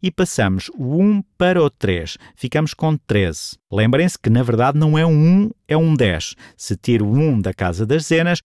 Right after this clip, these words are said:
é como se estivesse a adicionar dez à casa das unidades. Não vos quero confundir. Espero que estejam a perceber. Quero que consigam resolver estes exercícios,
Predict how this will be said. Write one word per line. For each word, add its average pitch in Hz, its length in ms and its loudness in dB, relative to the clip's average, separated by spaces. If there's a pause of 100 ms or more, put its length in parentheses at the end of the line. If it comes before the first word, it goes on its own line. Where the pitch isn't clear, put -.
é 214 100 0
como 220 220 2
se - 60 -10
estivesse 175 440 -2
a 156 40 0
adicionar 139 580 -2
dez 143 440 0
à 123 140 -4
casa 127 380 -2
das 117 180 0
unidades. 92 560 -4 (260)
Não 101 140 -2
vos - 140 -8
quero 175 180 -2
confundir. 98 480 -6 (240)
Espero - 380 -4
que - 80 -18
estejam 123 280 0
a 95 40 -2
perceber. - 340 -12 (380)
Quero 233 160 -2
que - 40 -14
consigam 170 320 0
resolver 110 380 -2
estes 117 220 -4
exercícios, 127 580 -2